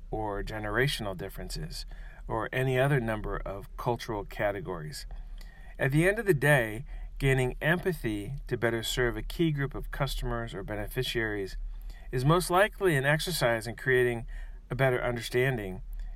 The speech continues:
and more empathy related to cultural differences. That is, if, if you really want to be successful.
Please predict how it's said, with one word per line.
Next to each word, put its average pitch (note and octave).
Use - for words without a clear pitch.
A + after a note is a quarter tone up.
and A#2+
more A#2
empathy C#3
related A2
to G2
cultural A2+
differences. -
That A#2+
is, A#2
if, A2+
if A#2+
you B2
really B2
want A2+
to -
be G#2
successful. -